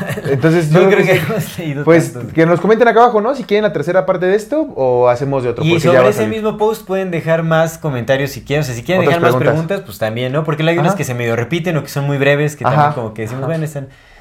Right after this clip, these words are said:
Speaker 1: eh, no, o sea, como el Dalai Lama así, repti. <laughs> Está, está cotorro ese, esa pregunta, ¿no?
Speaker 2: Ya no sé ni pinche si el Dalai Lama renazca o no renazca, puede ser todo un bulo.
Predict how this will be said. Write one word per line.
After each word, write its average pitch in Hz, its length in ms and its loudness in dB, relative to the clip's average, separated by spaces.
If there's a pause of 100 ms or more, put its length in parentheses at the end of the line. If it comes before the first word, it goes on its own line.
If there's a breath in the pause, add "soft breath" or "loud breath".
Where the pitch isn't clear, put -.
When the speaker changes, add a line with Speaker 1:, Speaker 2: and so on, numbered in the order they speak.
(340 soft breath)
Speaker 1:
eh, 117 140 -10
no, 127 180 0
o 127 40 -2
sea, 117 140 -2
como 110 200 -4
el 107 140 -6
Dalai 123 280 0
Lama 127 140 0
así, 120 180 -6
repti. 127 420 -4 (160)
<laughs> - 800 -4
Está, 139 180 2
está 143 300 0
cotorro 131 360 -2
ese, 110 360 -8
esa 110 160 -4
pregunta, 101 340 -8 (100)
¿no? 110 100 -8 (140)
Speaker 2:
Ya 160 140 4
no 190 100 2
sé 185 140 4
ni 180 100 2
pinche 156 180 0
si 160 60 -2
el 135 120 0
Dalai 131 220 6
Lama 139 220 0
renazca 120 400 -2
o 113 40 -2
no 110 120 -4
renazca, 107 460 -4
puede 117 160 -2
ser 120 160 0
todo 120 200 0
un 110 160 -2
bulo. 104 340 0